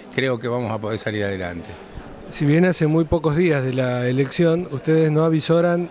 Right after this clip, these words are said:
Speaker 2: eh, una discusión interna y ver las verdaderas causas de la derrota.
Speaker 1: Sí, sí, sí, sí. Yo, es más, yo antes de las paso dije, después de esto se viene la guerra en el peronismo.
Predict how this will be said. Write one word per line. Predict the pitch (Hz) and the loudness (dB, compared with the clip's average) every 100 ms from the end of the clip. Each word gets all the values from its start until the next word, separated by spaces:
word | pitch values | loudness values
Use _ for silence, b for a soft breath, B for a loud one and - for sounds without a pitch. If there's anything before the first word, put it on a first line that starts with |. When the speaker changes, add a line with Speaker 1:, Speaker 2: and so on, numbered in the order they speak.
| - | -2
Speaker 2:
eh, | 147 127 123 117 127 | 0 2 0 -2 0
una | 156 156 139 | 2 4 2
discusión | 131 - 131 160 160 | 0 -2 0 2 2
interna | 139 156 165 170 143 | 2 2 2 2 2
y | |
ver | 131 147 147 B B | 2 2 0 B B
las | 127 131 | -2 2
verdaderas | 135 135 165 - | 2 4 2 2
causas | - 160 156 160 131 | 0 0 2 0 0
de | 127 | -2
la | 123 120 | -2 -2
derrota. | 123 160 170 156 113 - - - - | 0 0 0 -6 -8 -12 -18 -18 -18
Speaker 1:
Sí, | - 151 117 | -4 -2 -2
sí, | 110 | -4
sí, | - 101 95 | -4 -6 -6
sí. | |
Yo, | 92 143 139 120 - B B B B | -2 0 2 0 -6 B B B B
es | - 123 131 | -4 -2 0
más, | 143 120 | -2 -2
yo | - 170 | 0 0
antes | 180 165 | 2 0
de | 127 | 0
las | 113 | -2
paso | - 139 143 | -2 -2 -2
dije, | 127 120 117 95 B B B B B - | -2 -2 -4 -8 B B B B B -8
después | 123 117 175 170 | -4 -2 0 2
de | 170 | 2
esto | 175 160 | 0 -2
se | - | 0
viene | 135 143 143 151 120 110 110 | 0 2 0 -2 -6 -10 -6
la | 113 | -2
guerra | 123 131 | 0 0
en | 117 | -2
el | 113 | -4
peronismo. | 104 104 104 - | -4 -4 -6 -6